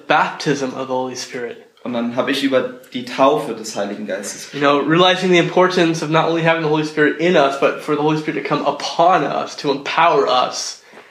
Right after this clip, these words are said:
Speaker 1: for certain, the ministry.
Speaker 2: Wo wir darüber gesprochen haben, dass es nicht nur wichtig ist, dass der Heilige Geist in uns ist, sondern dass er auch auf uns kommt, um uns auszurüsten für bestimmte Teile des Dienstes.
Speaker 1: And,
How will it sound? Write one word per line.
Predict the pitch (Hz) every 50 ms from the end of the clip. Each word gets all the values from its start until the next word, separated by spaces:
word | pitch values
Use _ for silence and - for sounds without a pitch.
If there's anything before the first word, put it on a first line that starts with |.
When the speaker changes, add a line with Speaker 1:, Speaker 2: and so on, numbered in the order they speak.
| _ _ _
Speaker 1:
for | - - 143 139 139 131 131 131 -
certain, | - - - 160 143 139 139 - 139 143 - - - -
the | - 135 135
ministry. | 131 131 127 123 - - - - - - - -
Speaker 2:
Wo | - 127 123
wir | 131 131 127 123 123
darüber | - 127 123 123 139 131 127 123
gesprochen | 123 - - - 131 123 123 127 120
haben, | 120 117 113 113 113 113
dass | 113 113 - -
es | -
nicht | 131 127 135 -
nur | 135 120 117
wichtig | 120 120 - 117 110 117
ist, | 113 110 -
dass | 117 110 -
der | 104 101 113
Heilige | 113 110 110 110
Geist | - 110 104 104 - - - -
in | 143 156 156
uns | 135 120 113 -
ist, | - 113 - -
sondern | 110 110 113 110
dass | 110 110 110
er | 101 92 - -
auch | - - - -
auf | 113 143 151 151 151 -
uns | - 113 107 - - - -
kommt, | 117 113 113 113
um | - 110 113
uns | 113 110 110 - -
auszurüsten | - 120 147 151 147 - - - 110 - 110 - - - 113
für | - - 110 110
bestimmte | 110 - - 113 - - 117 107 107 104
Teile | - - 117 113 110 107
des | 101 104 104 - - -
Dienstes. | - - - - - - - - - - - - - - - - - _ _ _ _ - _ -
Speaker 1:
And, | 147 143 139 135 131 131 131 127 127 127 127